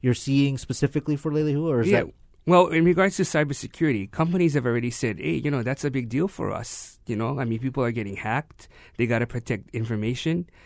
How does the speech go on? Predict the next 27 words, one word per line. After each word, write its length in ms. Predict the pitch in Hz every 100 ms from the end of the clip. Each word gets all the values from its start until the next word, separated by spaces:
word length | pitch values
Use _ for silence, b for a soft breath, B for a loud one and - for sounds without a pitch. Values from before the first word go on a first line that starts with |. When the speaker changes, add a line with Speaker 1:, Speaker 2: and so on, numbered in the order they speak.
| B B
Speaker 2:
So 400 | - 135 117 90
maybe 280 | 151 165 190
they're 140 | 156
gonna, 240 | 151 143 135
a 60 | 123
student, 300 | - 160 143
a 20 |
student 280 | - 156 143
may 100 | 131
go 200 | 120 170
through 140 | 214 180
this 160 | 143
pathway 460 | - 107 107 110 123
and 120 | 123
they 80 | 120
may 120 | 123
end 160 | 120 127
up 80 | 117
working 240 | 120 123
for 160 | 127 127
a 40 |
bank 440 | 113 147 165 - -
or 100 | -
a 60 | 117
credit 280 | 123 147 185
card 220 | 113 101
company. 480 | 104 104 101 90